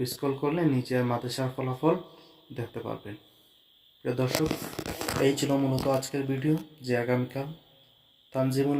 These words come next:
মাদারিস সিলেট বিভাগের পরীক্ষার ফলাফল প্রকাশ করা হবে। প্রিয় দর্শক, ভিডিওটি ভালো লাগলে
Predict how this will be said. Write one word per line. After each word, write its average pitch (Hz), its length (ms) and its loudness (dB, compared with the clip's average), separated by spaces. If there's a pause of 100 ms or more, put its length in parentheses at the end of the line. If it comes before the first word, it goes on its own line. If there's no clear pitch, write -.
মাদারিস 131 380 0
সিলেট 135 300 -2
বিভাগের 135 320 0 (100)
পরীক্ষার 127 380 -4 (120)
ফলাফল 123 360 -4 (920)
প্রকাশ 120 300 -6 (100)
করা 117 200 -4
হবে। 107 280 -4 (1500)
প্রিয় 127 180 0 (100)
দর্শক, 156 280 0 (720)
ভিডিওটি 123 300 0 (100)
ভালো 127 180 4
লাগলে 127 240 0